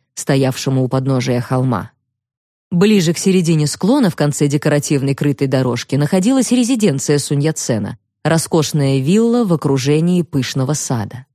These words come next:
Оттуда открывался прекрасный вид на городские улицы и жемчужную реку за ними. В президентских покоях Сунь Яцен и получил сообщение, призывавшее его уйти в отставку. И ответил отказом.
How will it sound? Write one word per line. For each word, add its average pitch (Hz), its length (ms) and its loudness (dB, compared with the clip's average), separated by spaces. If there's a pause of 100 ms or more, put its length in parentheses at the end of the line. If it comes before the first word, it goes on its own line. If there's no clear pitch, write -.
(560)
Оттуда 170 440 0
открывался 175 520 0
прекрасный 139 640 -2
вид 165 240 -2
на 143 80 0
городские 135 600 -2
улицы 196 540 -2 (220)
и 180 100 0
жемчужную 214 680 2
реку 123 320 0
за 120 160 -2
ними. 110 360 -4 (640)
В - 80 -20
президентских 151 800 0
покоях 190 520 0
Сунь 147 300 -2
Яцен 202 440 0
и - 20 0
получил 135 480 -2
сообщение, 147 760 0 (260)
призывавшее 180 880 2
его 160 320 2
уйти 165 380 0
в 123 60 -2
отставку. - 640 -6 (540)
И 208 120 4
ответил 156 520 0
отказом. 123 600 -4